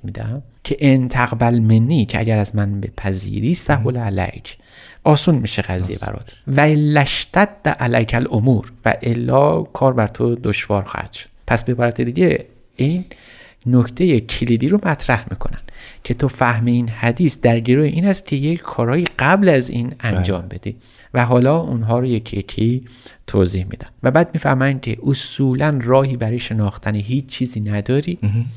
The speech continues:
Speaker 1: به خصوص شناختن خداوند، مگر اینکه این چند کاری که ابتدا من به تو می‌گم انجام بدی.
Speaker 2: پس اصلاً به شرح حدیث اولش نمیپردازه.
Speaker 1: به هیچ
Speaker 2: مقدمه
Speaker 1: وجه.
Speaker 2: می‌گه.
Speaker 1: یعنی یه مقدمه داره.
Speaker 2: بله.
Speaker 1: به عبارت دیگه، اینطور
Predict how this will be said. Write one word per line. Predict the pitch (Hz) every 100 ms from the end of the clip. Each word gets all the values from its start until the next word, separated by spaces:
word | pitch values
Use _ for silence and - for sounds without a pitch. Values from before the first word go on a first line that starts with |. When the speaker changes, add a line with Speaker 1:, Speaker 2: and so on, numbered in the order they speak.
| - - -
Speaker 1:
به | 151
خصوص | 147 131
شناختن | - 113 - 117
خداوند، | - 101 104 113 160 165 - -
مگر | 139 170
اینکه | 165 170
این | 170 165
چند | - - 117 113 107 -
کاری | - 131 143
که | -
ابتدا | - 110 110
من | 104 104
به | 104
تو | -
می‌گم | 98 98 117 147
انجام | 120 90 101
بدی. | 95
Speaker 2:
پس | - 110
اصلاً | 120
به | 147
شرح | 139 117 110 120 107
حدیث | 104 147
اولش | 117 110 143 165
نمیپردازه. | 113 80 76 76 76
Speaker 1:
به | 135
هیچ | 107 95
Speaker 2:
مقدمه | 104 101 90 92
Speaker 1:
وجه. | 135
Speaker 2:
می‌گه. | 87
Speaker 1:
یعنی | 127
یه | 156
مقدمه | 120 101 95 95 101
داره. | 98 - -
Speaker 2:
بله. | - - - - -
Speaker 1:
به |
عبارت | 117 131 127 123
دیگه، | 120 120 147
اینطور | 175 208 143 131 143 139